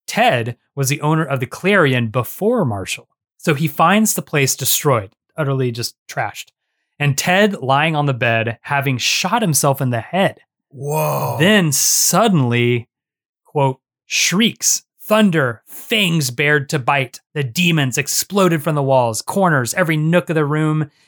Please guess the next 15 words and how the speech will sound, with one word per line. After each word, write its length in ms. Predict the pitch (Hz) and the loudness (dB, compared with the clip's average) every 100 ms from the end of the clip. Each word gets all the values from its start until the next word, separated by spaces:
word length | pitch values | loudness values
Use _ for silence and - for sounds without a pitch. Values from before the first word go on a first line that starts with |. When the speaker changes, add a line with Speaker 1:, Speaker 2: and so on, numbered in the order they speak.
| _ | _
Speaker 1:
and 140 | 127 | -4
like 240 | 127 127 - | -2 -2 -2
arrows 540 | 165 160 151 147 135 | 2 4 4 2 0
went 320 | 123 135 160 139 | -4 -4 -4 -4
from 180 | 131 | -6
Marshall's 520 | 120 135 139 - 139 - | -2 0 0 0 -2 -4
heart. 460 | - 160 120 - - _ _ _ _ _ _ | 0 0 0 -4 -12 _ _ _ _ _ _
The 80 | 143 | -4
whitest 520 | 120 127 156 156 151 | -2 0 2 2 0
hot 280 | 151 151 - _ _ | 0 0 -2 _ _
light 240 | 151 160 - - | -2 -2 -6 -16
traced 520 | - 185 156 143 127 | -6 -2 -2 -4 -2
brilliant 380 | 190 175 165 - _ _ - | 0 0 -2 -8 _ _ -4
fiery 360 | 180 175 160 | 2 2 2
arcs, 500 | 156 170 143 - - | 2 0 2 0 -2